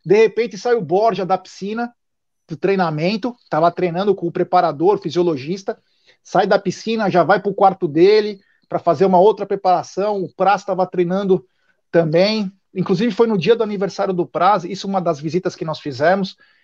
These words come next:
Então, lá tem tudo. Tudo que o jogador precisa pra performar. E o Jorge, quando ele olha aquilo lá, ele fala, "Meu Deus."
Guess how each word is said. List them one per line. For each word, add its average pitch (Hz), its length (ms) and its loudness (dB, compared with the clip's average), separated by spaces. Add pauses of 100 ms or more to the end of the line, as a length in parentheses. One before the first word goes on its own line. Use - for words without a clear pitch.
(200)
Então, 220 320 2
lá 240 160 0
tem 277 300 -10 (100)
tudo. 175 400 -2 (440)
Tudo 302 340 2
que 277 100 -8
o 247 60 -4
jogador 214 480 2
precisa 202 420 -6
pra 202 160 -4
performar. 190 640 -2
E 185 120 0
o 208 200 0
Jorge, 190 440 4
quando 202 180 2
ele 196 160 6
olha 226 320 6
aquilo 190 240 -2
lá, 180 100 2
ele 190 100 -2
fala, 160 260 -6
"Meu 202 200 -6
Deus." 156 400 -10